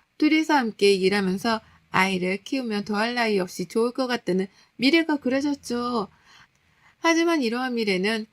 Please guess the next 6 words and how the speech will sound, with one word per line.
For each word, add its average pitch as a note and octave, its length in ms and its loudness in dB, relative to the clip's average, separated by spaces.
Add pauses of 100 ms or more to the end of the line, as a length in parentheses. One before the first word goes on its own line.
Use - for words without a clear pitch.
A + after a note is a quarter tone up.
(160)
그 A3+ 200 2
어디에도 G3 540 2
존재할 G#3+ 480 -2
수 G3 100 -4
없다는 A3 400 -2
것을 F#3+ 380 -2